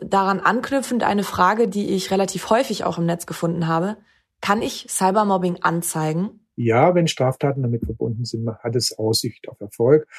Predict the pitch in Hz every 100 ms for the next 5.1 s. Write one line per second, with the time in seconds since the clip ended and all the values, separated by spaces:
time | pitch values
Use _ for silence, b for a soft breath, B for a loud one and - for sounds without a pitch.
0 | B B - 139 156 139 127 120 120 113
1 | - 120 120 - 123 131 135 127 107 -
2 | 117 110 104 113 101 - 98 95 - -
3 | - - _ _ _ _ _ B B B
4 | B 139 131 120 - 156 196 160 - 156